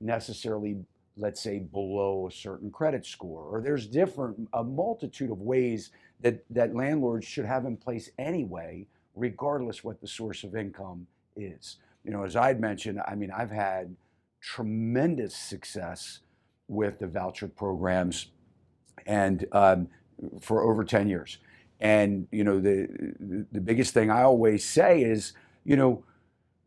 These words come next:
you still interview the pro-, you still have an interview process, but,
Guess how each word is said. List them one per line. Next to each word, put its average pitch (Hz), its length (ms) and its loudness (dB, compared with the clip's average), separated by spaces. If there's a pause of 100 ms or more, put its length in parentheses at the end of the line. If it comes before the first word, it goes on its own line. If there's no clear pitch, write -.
(580)
you 151 120 0
still 208 640 0
interview 131 720 2
the 135 140 -2
pro-, - 220 -4
you 160 140 2
still 175 300 0
have 160 260 4
an 151 100 4
interview 160 460 2
process, - 720 -4 (420)
but, 147 320 6